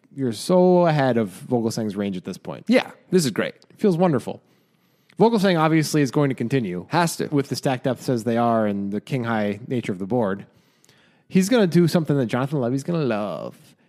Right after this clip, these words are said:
Speaker 1: Bets two hundred and twenty K into one point four five million.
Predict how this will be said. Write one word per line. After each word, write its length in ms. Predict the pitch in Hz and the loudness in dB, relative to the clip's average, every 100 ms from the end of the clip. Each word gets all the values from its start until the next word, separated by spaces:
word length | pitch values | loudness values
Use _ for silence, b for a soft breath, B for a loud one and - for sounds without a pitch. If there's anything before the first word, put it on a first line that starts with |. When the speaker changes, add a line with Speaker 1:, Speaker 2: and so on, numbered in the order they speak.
| _ _ - | _ _ -4
Speaker 1:
Bets 240 | 147 - | -4 -4
two 240 | - 214 220 | 0 4 6
hundred 220 | 233 196 | 4 2
and 140 | 156 | 0
twenty 420 | - - 165 185 | 0 0 2 2
K 480 | 185 175 139 90 - _ | 0 0 0 -2 -8 _
into 220 | - 147 131 | -8 -4 -2
one 180 | 139 | 0
point 220 | 139 147 123 | 0 0 0
four 160 | 143 | 0
five 200 | 139 135 | 0 0
million. 340 | 120 104 87 | 0 -2 -4